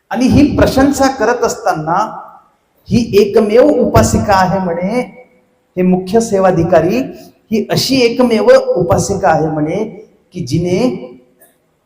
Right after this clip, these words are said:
आठ पद्धतीचे वर मागितले म्हणे, आठ पद्धतीची संघाच्या संदर्भातले आठ वर मागितले म्हणे. आणि ती दायिका महाउपासिका म्हणून या सर्व,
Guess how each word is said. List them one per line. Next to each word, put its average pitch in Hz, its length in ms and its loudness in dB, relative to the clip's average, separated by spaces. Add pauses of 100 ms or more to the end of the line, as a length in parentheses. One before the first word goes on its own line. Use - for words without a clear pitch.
(380)
आठ 170 520 0
पद्धतीचे 180 640 0
वर 156 280 0
मागितले 139 520 -4
म्हणे, 113 460 -8 (640)
आठ 160 240 -4
पद्धतीची 185 1160 -2
संघाच्या 180 640 -2
संदर्भातले 160 1080 -4 (160)
आठ 180 280 -2
वर 165 220 2
मागितले 147 500 -6
म्हणे. 117 300 -6 (800)
आणि 139 220 0
ती 165 340 -8
दायिका 147 840 -4 (260)
महाउपासिका 151 1040 0
म्हणून 135 600 -4 (1080)
या 165 180 4
सर्व, 196 400 2